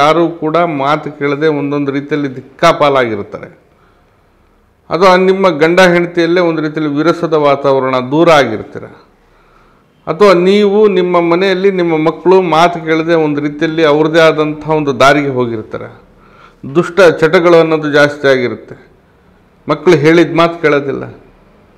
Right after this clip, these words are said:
ತಮ್ಮದೇ ಹಠ, ಸವಾಸ ದೋಷ. ಕೆಲವೊಬ್ರು ಹೆಣ್ಣು ಮಕ್ಕಳು ಕೂಡ ಮದುವೆ ಅಂದ್ರೆ ಬೇಡ ಅಂತ ಹೇಳ್ತಾರೆ. ಈ ಕಡೆ ಏನಾರ ಇಷ್ಟಪಟ್ಟಿದೆ ಅಂದ್ರೆ ಬಾಯ್ಬಿಟ್ಟು ಹೇಳಲ್ಲ, ಈ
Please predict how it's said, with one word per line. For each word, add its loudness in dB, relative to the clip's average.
ತಮ್ಮದೇ 2
ಹಠ, -4
ಸವಾಸ 2
ದೋಷ. -2
ಕೆಲವೊಬ್ರು 6
ಹೆಣ್ಣು 0
ಮಕ್ಕಳು 2
ಕೂಡ 2
ಮದುವೆ 0
ಅಂದ್ರೆ -4
ಬೇಡ 2
ಅಂತ -12
ಹೇಳ್ತಾರೆ. -20
ಈ -8
ಕಡೆ 0
ಏನಾರ 2
ಇಷ್ಟಪಟ್ಟಿದೆ -4
ಅಂದ್ರೆ -12
ಬಾಯ್ಬಿಟ್ಟು -2
ಹೇಳಲ್ಲ, -10
ಈ -8